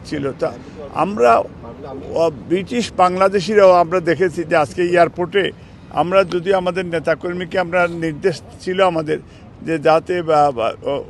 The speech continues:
কোনোভাবে বিঘ্ন না ঘটে, সেই কারণে এয়ারপোর্ট যাতে তারা না যান। তারপরে আমরা দেখেছি যে কমিউনিটির নেতৃবৃন্দ, সিনিয়র বিএনপির অনেক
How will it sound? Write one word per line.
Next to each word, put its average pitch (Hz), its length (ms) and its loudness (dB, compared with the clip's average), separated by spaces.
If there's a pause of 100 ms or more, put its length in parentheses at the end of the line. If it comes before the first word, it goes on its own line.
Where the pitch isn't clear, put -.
(280)
কোনোভাবে 165 680 -4 (280)
বিঘ্ন 160 440 -4
না 156 260 2
ঘটে, 175 320 0
সেই 156 200 -6
কারণে 165 400 -2 (380)
এয়ারপোর্ট 156 440 0
যাতে 151 500 0
তারা 143 380 0
না 143 260 -4
যান। 135 300 0 (460)
তারপরে 170 400 0
আমরা 196 200 0
দেখেছি 180 380 -4
যে 185 140 -2
কমিউনিটির 190 680 -6
নেতৃবৃন্দ, 165 680 -6
সিনিয়র 165 460 -4
বিএনপির 156 440 -4
অনেক 190 240 0